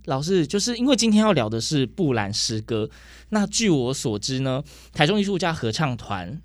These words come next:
以前就曾经有过演布兰诗歌的经验，好像是在二零一五还是一六那个左右嘛。听说最近又要再次演绎这一部作品，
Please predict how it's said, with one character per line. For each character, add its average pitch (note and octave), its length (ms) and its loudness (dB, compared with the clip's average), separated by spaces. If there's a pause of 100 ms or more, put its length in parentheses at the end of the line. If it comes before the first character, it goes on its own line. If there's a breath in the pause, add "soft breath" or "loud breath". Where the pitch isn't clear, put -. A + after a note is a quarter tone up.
(200)
以 C3 180 -2
前 B2 320 -4
就 G3+ 220 4
曾 C#3 260 0
经 F3 300 0
有 A#2+ 200 2
过 B2+ 520 -2
演 G#2+ 180 -4
布 F3+ 220 -2
兰 A#2 160 -2
诗 - 260 0
歌 F3 160 0
的 C#3 120 2
经 C#3+ 360 -2
验， D#3 240 0 (340 loud breath)
好 B2 120 -2
像 F#3 160 0
是 F#3+ 100 -6
在 E3+ 160 -2
二 F#3+ 140 2
零 C3+ 240 -2
一 D#3+ 160 -4
五 G2+ 180 -6
还 A2 100 -8
是 C3+ 100 -10
一 C3 120 -4
六 C#3 200 2
那 D#3 100 0
个 D3 80 4
左 G2+ 300 -6
右 A#2 240 -2
嘛。 C#2+ 220 -14 (360 soft breath)
听 F#3 200 -6
说 F#3 220 -6
最 G3 180 2
近 D#3+ 280 -2
又 G#3 220 6
要 D#3 340 4
再 C#3 480 0
次 D#3 520 0 (160)
演 A#2+ 240 0
绎 D3+ 160 -4
这 C#3+ 140 2
一 C3 100 4
部 C#3 160 -4
作 B2 240 0
品， - 220 -6